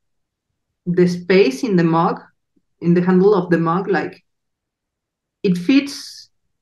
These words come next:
my skinny fingers, but also, like, bigger fingers, and maybe even a, a kid's fingers can, can hold on this. So as well,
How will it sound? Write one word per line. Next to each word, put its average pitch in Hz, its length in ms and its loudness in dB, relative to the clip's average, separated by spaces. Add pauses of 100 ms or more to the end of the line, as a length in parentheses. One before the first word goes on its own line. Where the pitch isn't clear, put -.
(160)
my 175 360 8
skinny 220 420 0
fingers, 233 540 2
but 175 240 2
also, 185 360 0
like, 160 340 -2 (640)
bigger 190 600 2 (200)
fingers, 185 600 2
and 156 340 -2
maybe 180 640 4 (260)
even 208 260 -2
a, 180 240 0
a 175 220 -4
kid's 196 300 -2 (280)
fingers 180 560 2
can, 175 440 0 (500)
can 180 200 4
hold 185 360 2
on 190 160 2
this. 214 320 -2 (600)
So 214 600 -2 (1160)
as 185 160 4
well, 202 580 4